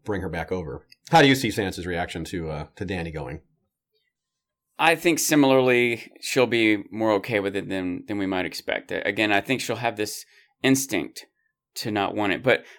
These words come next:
Speaker 2: for example, I think one thing that might lead us to believe that she won't like it is because there seemed to be a sort of a power struggle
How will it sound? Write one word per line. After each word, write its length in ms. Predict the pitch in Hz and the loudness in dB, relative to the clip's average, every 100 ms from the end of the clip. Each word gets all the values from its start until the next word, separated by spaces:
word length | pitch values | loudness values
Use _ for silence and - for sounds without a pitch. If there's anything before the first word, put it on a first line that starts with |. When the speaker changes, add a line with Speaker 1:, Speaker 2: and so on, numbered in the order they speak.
| _ | _
Speaker 2:
for 120 | - 170 | -2 2
example, 460 | 170 175 165 151 135 | 4 4 4 2 2
I 40 | |
think 240 | - 196 | 2 0
one 180 | 156 160 | 4 4
thing 200 | 156 151 | 6 6
that 160 | 135 117 - _ _ _ _ _ _ _ - | 6 2 -6 _ _ _ _ _ _ _ 0
might 360 | 135 135 - | 4 4 2
lead 300 | - 131 135 | -4 2 2
us 140 | 123 - | 2 -2
to 80 | 113 | -4
believe 320 | 117 113 104 | 0 2 2
that 100 | - | -2
she 140 | - | -8
won't 240 | 113 110 82 | -2 -2 2
like 220 | 92 98 | 2 2
it 180 | 87 - | -4 -2
is 160 | 98 | -6
because 400 | - 101 123 110 | -6 -4 -2 -2
there 320 | 107 101 98 - | -2 -2 -4 -6
seemed 300 | - 151 127 | -2 2 2
to 40 | |
be 320 | 117 113 107 | 0 -2 0
a 60 | 104 | 0
sort 200 | - 104 | -2 -8
of 60 | 90 | -8
a 40 | |
power 320 | - 110 117 | -6 0 0
struggle 480 | 131 - 156 175 208 | 0 0 0 0 -4